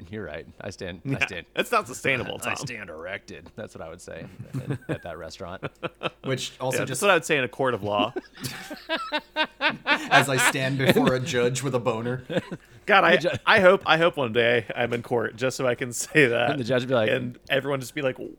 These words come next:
Speaker 1: judge would be
Speaker 2: "What?"
Speaker 1: like, "This person fucking rules." <laughs> Not
Speaker 2: Um,
Speaker 1: guilty. <laughs>
Speaker 2: Your Honor,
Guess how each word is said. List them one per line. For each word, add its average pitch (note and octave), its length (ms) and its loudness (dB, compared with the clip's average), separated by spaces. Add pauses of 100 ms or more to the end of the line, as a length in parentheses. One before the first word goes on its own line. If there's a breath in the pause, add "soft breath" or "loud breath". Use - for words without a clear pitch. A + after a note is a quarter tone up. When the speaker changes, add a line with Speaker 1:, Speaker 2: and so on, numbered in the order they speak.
Speaker 1:
judge B2 220 2
would A#2 60 -4
be A2+ 60 -2
Speaker 2:
"What?" F#2+ 60 2
Speaker 1:
like, F2 80 -6
"This D3 160 -4
person A2+ 300 -4
fucking E2+ 400 -4
rules." D#2+ 720 -4 (920 soft breath)
<laughs> - 100 6
Not D#3+ 440 4 (260)
Speaker 2:
Um, D#3 480 8
Speaker 1:
guilty. G#2+ 600 2
<laughs> B2 100 -8
Speaker 2:
Your D#3 180 -4
Honor, G3 480 0